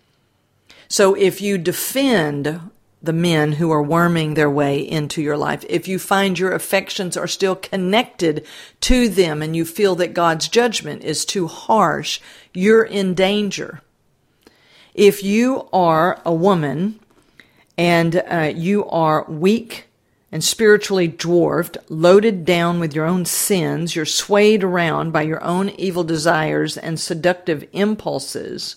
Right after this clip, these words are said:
could you come into agreement with God about that in your own self, rather than saying, "Well, I just had a bad day that day, and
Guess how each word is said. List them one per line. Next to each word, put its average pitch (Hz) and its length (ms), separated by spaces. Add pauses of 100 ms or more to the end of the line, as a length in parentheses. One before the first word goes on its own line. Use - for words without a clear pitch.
(640)
could 202 180
you 196 100
come 208 200
into 196 220
agreement 180 360
with 160 140
God 160 200
about 156 360
that - 460 (640)
in 202 160
your 190 200
own 180 280
self, 156 560
rather 170 280
than 170 200
saying, 165 240
"Well, 208 160
I 202 80
just 202 160
had 190 160
a 165 40
bad 165 240
day 160 200
that 156 240
day, 151 300
and 139 180